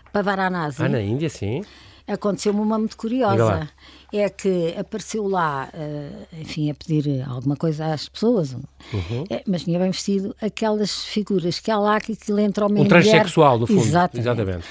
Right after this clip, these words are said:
Speaker 1: Muito bem vestido, com a aparência mais de mulher, não sei. E eu
Speaker 2: Uhum.
Speaker 1: estava com o caderno aberto e, e, como eu dito, a pessoa, eh, olhou assim para mim.
Speaker 2: Achou assim uma coisa
Speaker 1: Eu
Speaker 2: exótica
Speaker 1: perguntei-lhe,
Speaker 2: e
Speaker 1: levantei-me e disse, "Quer desenhar?"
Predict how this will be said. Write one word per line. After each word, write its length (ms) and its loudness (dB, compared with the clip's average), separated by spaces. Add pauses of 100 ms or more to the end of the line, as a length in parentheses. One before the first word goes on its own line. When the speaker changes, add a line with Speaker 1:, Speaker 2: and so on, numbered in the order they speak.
(160)
Speaker 1:
Muito 180 -4
bem 240 4
vestido, 560 -2
com 360 -4
a 40 -2
aparência 460 0
mais 220 2
de 60 0
mulher, 240 4
não 140 -2
sei. 180 -10 (540)
E 240 8
eu 120 10
Speaker 2:
Uhum. 100 4
Speaker 1:
estava 340 4
com 80 2
o 20 2
caderno 320 4
aberto 520 0 (680)
e, 800 2
e, 80 -16
como 160 6
eu 80 8
dito, 240 2
a 40 0
pessoa, 400 2
eh, 320 -6 (140)
olhou 280 4
assim 200 -2
para 220 0
mim. 280 4
Speaker 2:
Achou 200 -2
assim 140 -4
uma 160 0
coisa 180 4
Speaker 1:
Eu 40 0
Speaker 2:
exótica 180 4 (340)
Speaker 1:
perguntei-lhe, 400 6 (720)
Speaker 2:
e 40 -14
Speaker 1:
levantei-me 580 4
e 40 6
disse, 300 -2
"Quer 240 4
desenhar?" 480 2